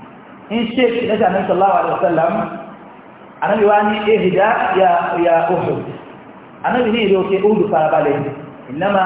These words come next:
alayka nabiyyun wa shahidan, wa siddiqun wa shahidan." Àbí wa shahidan. Ànábì sallallahu alaihi wasallam ní farabalẹ̀ òkè Uhud.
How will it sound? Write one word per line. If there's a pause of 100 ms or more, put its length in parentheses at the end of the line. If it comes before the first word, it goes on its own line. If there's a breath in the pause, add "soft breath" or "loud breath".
alayka
nabiyyun (680)
wa
shahidan, (260)
wa
siddiqun
wa
shahidan." (600)
Àbí
wa
shahidan. (1040)
Ànábì
sallallahu
alaihi
wasallam
ní
farabalẹ̀
òkè
Uhud.